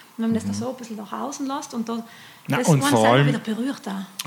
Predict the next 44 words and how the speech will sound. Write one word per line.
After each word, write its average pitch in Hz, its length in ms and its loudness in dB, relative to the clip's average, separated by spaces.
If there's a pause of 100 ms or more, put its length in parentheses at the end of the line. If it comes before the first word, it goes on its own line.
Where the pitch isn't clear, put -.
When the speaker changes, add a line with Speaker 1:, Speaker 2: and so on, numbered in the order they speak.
(200)
Speaker 3:
Da 120 120 4
muss 120 140 6
ich - 60 -2
jetzt 107 140 0
dazu 120 260 2
sagen, 120 240 4
auch 117 120 4
vielleicht 107 240 2
für 113 80 0
die 101 80 2
Zuhörer, 120 340 6
du 110 120 2
tust 127 280 4
ja 120 40 2
nichts 117 180 2
extremisieren, 107 680 2
das 98 140 -2
ist 101 140 2
ja 107 60 4
die 104 120 2
Realität. 98 600 2
Also 104 260 2
es 113 40 4
ist 104 80 2
ja 110 60 2
nicht, 110 100 4
Speaker 1:
Ja, - 80 2
Speaker 3:
dass 107 140 2
du 117 140 4
da 110 160 6
etwas 107 240 2
Speaker 1:
genau. 107 100 -4 (180)
Speaker 3:
sagst 110 200 2
und 104 180 0
da 107 160 6
jetzt - 260 0
einen 98 360 2
Horrorfilm 104 640 4
draus 101 280 2
machst 107 280 2
oder 101 100 -2
keine 98 220 -4
Speaker 1:
Ja, 104 120 0
Speaker 3:
Ahnung. 117 200 -2